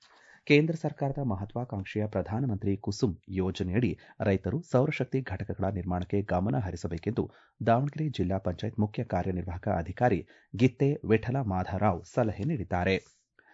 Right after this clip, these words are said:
ದಾವಣಗೆರೆ ಜಿಲ್ಲೆ ಜಗಳೂರು ತಾಲೂಕಿನ ವಿವಿಧ ಗ್ರಾಮ ಪಂಚಾಯತ್ಗಳಿಗೆ ಭೇಟಿ ನೀಡಿ ಜನರ ಅಹವಾಲು ಸ್ವೀಕರಿಸಿದ ಅವರು, ಕೃಷಿ ಉದ್ದೇಶಕ್ಕಾಗಿ ರೈತರು ತಮ್ಮದೇ ಜಮೀನುಗಳಲ್ಲಿ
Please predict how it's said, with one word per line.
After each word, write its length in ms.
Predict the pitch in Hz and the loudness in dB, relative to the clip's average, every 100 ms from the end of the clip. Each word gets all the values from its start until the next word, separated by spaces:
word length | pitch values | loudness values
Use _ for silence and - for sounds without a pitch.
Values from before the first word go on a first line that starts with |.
| - - 131 | -20 0 8
ದಾವಣಗೆರೆ 380 | 135 160 175 175 | 10 10 4 2
ಜಿಲ್ಲೆ 280 | 113 110 110 | 4 4 4
ಜಗಳೂರು 420 | 101 101 117 120 | 4 4 2 0
ತಾಲೂಕಿನ 380 | 95 87 113 107 80 - - | 0 0 2 0 0 -6 2
ವಿವಿಧ 280 | 123 131 135 | 6 6 6
ಗ್ರಾಮ 280 | 139 98 98 | 2 2 2
ಪಂಚಾಯತ್ಗಳಿಗೆ 720 | 98 92 98 98 92 87 95 98 | 2 0 0 0 0 -2 0 0
ಭೇಟಿ 300 | - 101 107 | 0 -2 0
ನೀಡಿ 260 | 90 101 | 0 0
ಜನರ 280 | 101 95 110 | 0 0 0
ಅಹವಾಲು 420 | - 92 98 131 | -2 -2 -2 -2
ಸ್ವೀಕರಿಸಿದ 560 | - 101 104 104 - 90 | -2 -2 -2 -4 -4 0
ಅವರು, 240 | 117 90 | 2 0
ಕೃಷಿ 300 | - 110 - | 0 -2 0
ಉದ್ದೇಶಕ್ಕಾಗಿ 680 | 90 92 - - 87 87 160 | -2 -2 -4 -6 -6 -2 0
ರೈತರು 340 | 107 101 110 | 0 0 0
ತಮ್ಮದೇ 380 | 107 104 143 180 | 0 0 2 0
ಜಮೀನುಗಳಲ್ಲಿ 680 | - 90 120 143 92 135 | 0 0 2 2 4 4